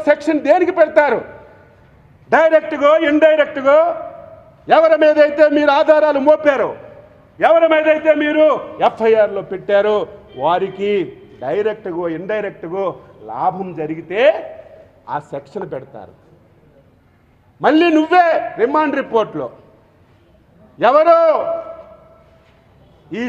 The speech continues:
షెల్ కంపెనీ వాళ్ళు చంద్రబాబు నాయుడు గారు పిఏ ద్వారా, లోకేష్ బాబు గారు ఫ్రెండ్ ద్వారా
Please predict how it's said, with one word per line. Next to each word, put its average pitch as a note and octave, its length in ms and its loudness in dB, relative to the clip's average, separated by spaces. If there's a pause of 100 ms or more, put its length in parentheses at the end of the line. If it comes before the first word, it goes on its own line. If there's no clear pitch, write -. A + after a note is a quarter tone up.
షెల్ A3+ 220 0 (100)
కంపెనీ B3 360 0 (100)
వాళ్ళు F#3+ 260 2 (1300)
చంద్రబాబు A#3 680 2
నాయుడు G#3 320 2
గారు F#3+ 180 2 (120)
పిఏ D#3+ 280 -4 (100)
ద్వారా, G3 300 -2 (1400)
లోకేష్ D4+ 500 2 (100)
బాబు C#4+ 260 2
గారు C4+ 160 2 (120)
ఫ్రెండ్ C#4+ 260 2 (100)
ద్వారా C4+ 260 2